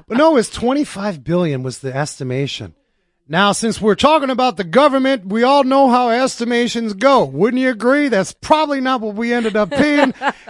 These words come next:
Speaker 1: And I'll give you a hint. It wasn't less expensive.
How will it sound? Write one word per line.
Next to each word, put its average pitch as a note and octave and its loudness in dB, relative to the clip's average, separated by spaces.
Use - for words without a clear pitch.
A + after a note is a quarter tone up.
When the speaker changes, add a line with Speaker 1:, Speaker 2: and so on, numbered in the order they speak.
Speaker 1:
And F#3 -6
I'll F#3 -2
give B3+ -2
you C4+ 4
a A3+ 2
hint. C#4 -2
It F3+ -8
wasn't A3 0
less C4+ 0
expensive. B2+ -8